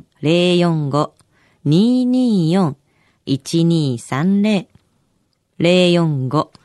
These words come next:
二二四一二三零。または、エフエム横浜のホームページのラジオショッピングからどうぞ。そして保険ナビはiTunesのポッドキャストでも聞くことができます。過去の放送分も聞けますので、ぜひチェックしてみてください。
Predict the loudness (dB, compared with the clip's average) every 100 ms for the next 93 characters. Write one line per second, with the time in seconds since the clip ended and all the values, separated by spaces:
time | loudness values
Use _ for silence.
0 | _ -6 0 2 2 0 -2 -2 0 0
1 | 0 -2 -6 _ _ _ -10 -10 -4 -2
2 | 0 0 -2 -6 -8 -6 -4 -2 -2 -4
3 | _ _ _ _ -4 -2 0 0 0 -2
4 | -6 0 0 2 0 0 0 0 -2 0
5 | 0 0 -2 -4 0 0 0 -2 -2 -2
6 | -4 -4 -2 -2 -2 -4 -2 -4 -6 -10
7 | _ _ _ _ _ _ _ _ _ _
8 | _ -4 -2 0 -2 -2 0 2 2 0
9 | -2 -4 -2 -2 -2 -4 -4 -4 -4 -6
10 | -6 -2 0 -2 -2 -6 -2 0 -2 -2
11 | -2 -2 -2 -8 _ _ _ _ -6 0
12 | 2 2 0 0 0 2 0 0 -2 -2
13 | 0 -2 -2 -4 -6 -8 -10 -10 -8 -6
14 | -4 -4 -6 -4 -6 -2 -4